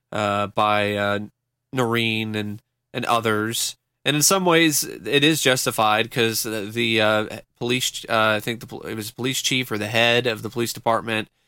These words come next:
like, he was, uh, actually eventually, I don't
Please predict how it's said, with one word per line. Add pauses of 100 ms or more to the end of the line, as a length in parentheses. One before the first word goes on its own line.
(340)
like,
he
was,
uh,
actually
eventually,
I
don't